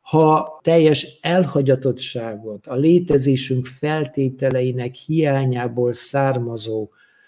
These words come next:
súlyos konfliktust élünk meg, akkor a vízfalat megtartásához, a sejtek szaporítását a vesegyűjtőcsatornában indítjuk el,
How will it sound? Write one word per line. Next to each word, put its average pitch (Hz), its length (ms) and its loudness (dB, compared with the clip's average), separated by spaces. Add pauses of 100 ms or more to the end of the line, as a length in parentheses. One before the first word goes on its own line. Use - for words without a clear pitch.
(140)
súlyos 160 540 2
konfliktust 135 640 -4
élünk 127 380 -2
meg, 151 380 -4 (360)
akkor 135 360 -4
a 143 80 0
vízfalat 135 840 0
megtartásához, 117 1200 -10
a 127 260 -2
sejtek 139 500 -2
szaporítását 120 1000 -4
a 113 80 -6
vesegyűjtőcsatornában 127 1400 -4
indítjuk 127 600 -2
el, 139 300 2